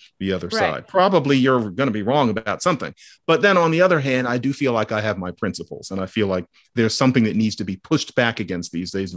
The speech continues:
Speaker 1: more than accepted.
Speaker 2: Right. How do you avoid being performative in doing so? I think
Speaker 1: Be,
Speaker 2: that there's a
Speaker 1: be
Speaker 2: real
Speaker 1: honest with yourself.
Speaker 2: Yeah.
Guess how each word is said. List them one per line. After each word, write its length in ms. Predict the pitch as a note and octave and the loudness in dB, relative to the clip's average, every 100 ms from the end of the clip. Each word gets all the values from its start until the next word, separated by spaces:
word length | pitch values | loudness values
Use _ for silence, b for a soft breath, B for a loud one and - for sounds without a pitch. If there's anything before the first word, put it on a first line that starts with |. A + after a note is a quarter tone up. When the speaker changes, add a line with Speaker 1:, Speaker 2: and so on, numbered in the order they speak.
| F#2 | -2
Speaker 1:
more 320 | G#2+ G#2 G2+ | 0 0 0
than 160 | F2 D#2+ | -4 -8
accepted. 480 | - - D2+ - - _ _ _ - | -10 -12 -14 -14 -18 _ _ _ -8
Speaker 2:
Right. 420 | G#3+ G3+ D#3 - _ _ - - | -2 0 0 -6 _ _ -20 -12
How 240 | B3 D#4+ | -2 0
do 80 | F#4 | 0
you 140 | F#4+ D4 | -2 -2
avoid 520 | G#3+ G#3+ A3 G#3+ F#3+ | -4 -2 -2 -4 -4
being 300 | G3 F#3+ F3+ | -4 -4 -10
performative 720 | - F#3+ - F3 F3 D#3 B2+ - - | -10 -10 -8 -10 -8 -8 -10 -16 -14
in 160 | D3 | -12
doing 320 | C#3 A#2+ D#2+ - | -10 -12 -14 -18
so? 160 | - A1 - _ _ _ _ | -18 -20 -20 _ _ _ _
I 60 | G3+ | -8
think 220 | A3 A#3 | -6 -4
Speaker 1:
Be, 80 | E3 | -2
Speaker 2:
that 120 | D#3 | -2
there's 240 | G3+ G3+ G#3 | -2 -4 -6
a 60 | F#3 | -6
Speaker 1:
be 180 | G3+ | -2
Speaker 2:
real 100 | E3 | 2
Speaker 1:
honest 460 | D#3+ F3 C3 - - | 4 2 2 -4 -10
with 140 | F#2+ - | -14 -12
yourself. 420 | D2+ - C#2 - | -10 -8 -8 -6
Speaker 2:
Yeah. 380 | G#3 D#3+ D#2+ | -4 -4 -6